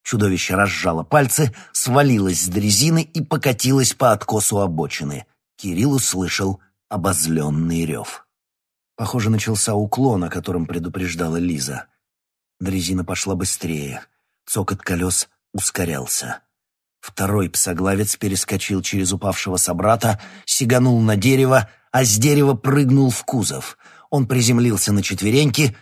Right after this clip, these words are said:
и тотчас вскочил. Кирилл еле успел отшатнуться, чтобы его не сшибли с ног.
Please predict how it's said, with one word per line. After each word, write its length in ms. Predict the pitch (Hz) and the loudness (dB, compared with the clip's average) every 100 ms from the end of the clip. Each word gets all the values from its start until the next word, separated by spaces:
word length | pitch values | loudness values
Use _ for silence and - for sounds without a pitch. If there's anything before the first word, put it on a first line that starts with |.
| _ - | _ -12
и 120 | 110 | -12
тотчас 540 | - 113 104 - 117 | -6 -8 -6 -4 -2
вскочил. 760 | - - - 104 - 76 67 - _ _ _ - | -2 -2 -2 -4 -4 -6 -8 -14 _ _ _ -6
Кирилл 280 | 151 147 | 0 4
еле 220 | 139 135 135 | 4 6 4
успел 340 | 127 139 127 | 2 2 0
отшатнуться, 680 | 110 - 120 139 113 - 90 | 0 -2 0 0 2 0 -4
чтобы 280 | - 85 85 | -4 -4 -4
его 140 | 85 | -4
не 120 | 85 | -4
сшибли 380 | - - 80 82 | -6 -8 -6 -4
с 140 | - | -2
ног. 260 | 82 78 | -2 -6